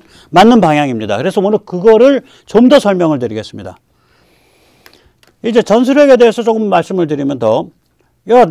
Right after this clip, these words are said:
너 백모 엉터리 소리야. 대한민국 전술핵 모두 철수했잖아. 그거 다 철수했어, 구십 년대." 정말 무식한 소리입니다.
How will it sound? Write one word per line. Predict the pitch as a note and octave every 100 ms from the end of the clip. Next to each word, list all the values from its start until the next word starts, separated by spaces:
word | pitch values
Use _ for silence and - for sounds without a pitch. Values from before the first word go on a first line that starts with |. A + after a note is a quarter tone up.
| -
너 | E3 B3+
백모 | F3+ A3+ C4+
엉터리 | F3 G#3 B3+ C#4+ B3
소리야. | B3+ G#3 A3+ B3 G#3+
대한민국 | D3 G3 B3 B3 B3+
전술핵 | F3+ A3+ G3+ B3 G3+
모두 | G#3+ A3+
철수했잖아. | - C#4 - D4 C#4 C4 B3 C#4+ C4+ D3+ _ _ _ -
그거 | A#3+ C#4
다 | C4+
철수했어, | B3 C#4 D4+ - C4+
구십 | A3+ C4
년대." | A#3+ A3+ G3+ E3+ A2+ - _ _ _ _ _ _ _ _ _ _ _ _ _ _ _ _ _ _ _ _
정말 | - C3+ D#3
무식한 | A2+ G#2+ B2+ A#2
소리입니다. | G#2 G2 F2 E2+